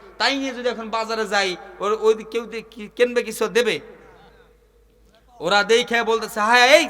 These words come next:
তুমি এই টাকা পাইছো কোন জায়গায়? এ কি চলে নাকি?" কয় যে, "টাকা পাবো কোন জায়গায়? আমাকে কাছেই তো ছিল টাকা।" কয়, "আমাকে কাছে ছিল মানে? এ টাকা দেওয়ার তিন চারশো বছর আগের টাকা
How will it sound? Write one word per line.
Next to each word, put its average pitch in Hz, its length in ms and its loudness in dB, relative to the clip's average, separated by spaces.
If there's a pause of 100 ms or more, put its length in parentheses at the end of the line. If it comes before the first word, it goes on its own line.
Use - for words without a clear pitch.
তুমি 277 160 0
এই 269 80 4
টাকা 247 260 -2
পাইছো 226 260 -2
কোন 208 160 -8
জায়গায়? 240 300 4 (140)
এ 226 80 -2
কি 214 120 -10
চলে 233 260 -4
নাকি?" 160 320 -12 (300)
কয় 269 120 0
যে, 269 200 2 (320)
"টাকা 269 220 -2
পাবো 262 220 -4
কোন 247 180 -6
জায়গায়? 254 160 -2
আমাকে 269 240 -6
কাছেই 254 280 -10
তো 226 120 -14
ছিল 202 220 -12
টাকা।" 151 260 -14 (220)
কয়, 190 80 -4
"আমাকে 262 240 -2
কাছে 262 260 -8 (180)
ছিল 262 160 -8
মানে? 269 260 -8 (360)
এ 233 80 -6
টাকা 254 300 -4
দেওয়ার 247 260 -2
তিন 262 160 -10
চারশো 247 320 -4
বছর 247 220 -4
আগের 220 240 -2
টাকা 202 320 -4